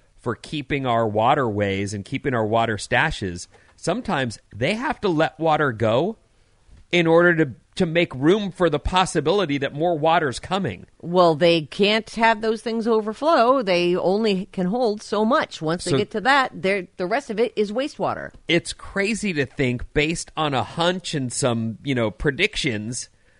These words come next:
Speaker 1: that they may be letting water go, hoping that they're doing, they, they, I mean, I'm sure they're very good at their jobs and they know what they're doing, but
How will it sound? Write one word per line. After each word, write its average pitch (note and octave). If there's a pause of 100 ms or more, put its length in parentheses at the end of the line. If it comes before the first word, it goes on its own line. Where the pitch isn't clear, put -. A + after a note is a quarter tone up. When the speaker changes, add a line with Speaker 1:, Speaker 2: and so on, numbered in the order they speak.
(160)
Speaker 1:
that B2
they F3+
may F3+
be D#3+
letting D#3+
water D3+
go, C#3+
hoping C3+
that B2+
they're B2
doing, B2+
they, C3
they, D3
I C3+
mean, C3
I'm B2
sure D#3
they're D3
very B2+
good A#2+
at A#2+
their B2+
jobs G#2
and G#2+
they G#2
know G#2
what A2
they're A2
doing, G2+
but F2+